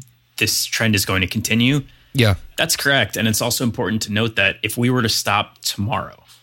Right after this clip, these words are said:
Speaker 1: you know, and I know we've made this point in the show before, so sorry if we're being repetitive, but that's kind of the nature of climate scientists. We just repeat stuff until it gets
Speaker 2: through to people's heads.
Speaker 1: well known.
Speaker 2: Yes.
Speaker 1: <laughs> Yeah.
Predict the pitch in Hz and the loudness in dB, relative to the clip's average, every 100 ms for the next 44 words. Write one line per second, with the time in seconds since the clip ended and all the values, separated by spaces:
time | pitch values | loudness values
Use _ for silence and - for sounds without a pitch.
0 | _ _ 107 101 98 95 101 113 113 110 | _ _ -6 -2 2 4 4 4 4 4
1 | 107 - 110 104 - - 98 92 - 131 | 2 0 0 -2 -4 -6 -4 -2 0 2
2 | 113 - 110 101 - 98 92 92 _ _ | 0 0 0 0 0 -2 -6 -8 _ _
3 | - - 101 98 - 95 - 95 95 92 | -6 -2 0 -2 -4 -8 -4 -4 -2 -2
4 | 104 98 98 92 92 - 101 95 98 95 | 0 0 -2 -4 -6 -4 -4 -2 -2 -2
5 | - 101 - 101 101 101 107 107 107 110 | -2 -2 -4 -2 0 0 0 0 0 -4
6 | 98 92 - 98 104 - 98 92 95 92 | -4 -6 -6 -6 -4 -2 -2 -4 -4 -6
7 | 101 92 90 - 98 - - - - - | -4 -6 -8 -6 -4 -2 -4 -4 -8 0
8 | 127 117 98 110 101 107 98 98 98 98 | 4 4 6 4 4 4 2 2 2 2
9 | 117 - 104 - - - 180 139 135 110 | 6 6 6 4 0 -4 0 4 4 4